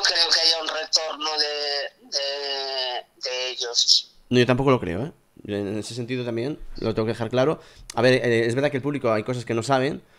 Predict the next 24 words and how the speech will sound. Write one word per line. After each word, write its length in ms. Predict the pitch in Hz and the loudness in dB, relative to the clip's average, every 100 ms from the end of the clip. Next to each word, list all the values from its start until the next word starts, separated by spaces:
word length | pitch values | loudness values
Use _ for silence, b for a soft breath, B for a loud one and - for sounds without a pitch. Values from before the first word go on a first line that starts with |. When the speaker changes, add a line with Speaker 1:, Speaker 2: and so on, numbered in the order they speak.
| b _ | b _
Speaker 2:
pero 160 | 107 107 | 0 2
yo 40 | |
te-, 200 | 104 101 | 0 -2
tengo 200 | - 104 | -2 -2
muy 280 | 117 117 117 | 0 2 2
claro 320 | 117 113 127 | 2 0 0
que, 400 | 123 98 90 - - | 0 0 0 -4 -4
que 140 | 92 | -2
no. 540 | 92 92 92 87 85 - b b | -2 -2 -4 -6 -10 -16 b b
Y 80 | 135 | 2
última 280 | 151 208 185 | 6 6 6
pregunta, 540 | 170 139 123 110 98 | 4 4 4 0 2
que 100 | 117 | 2
hay 80 | 135 | 4
un 120 | 175 | 4
hilo 300 | 175 165 147 | 4 4 4
fucsia 360 | 135 160 - 160 | 2 -4 -2 0
que 100 | 127 | 2
me, 220 | 117 113 | 2 2
nos 160 | 113 107 | 2 2
revolvió 240 | 113 113 | 0 2
hace 140 | 131 147 | 2 2
unos 160 | 135 | 0
días 360 | 135 147 175 | 2 0 -2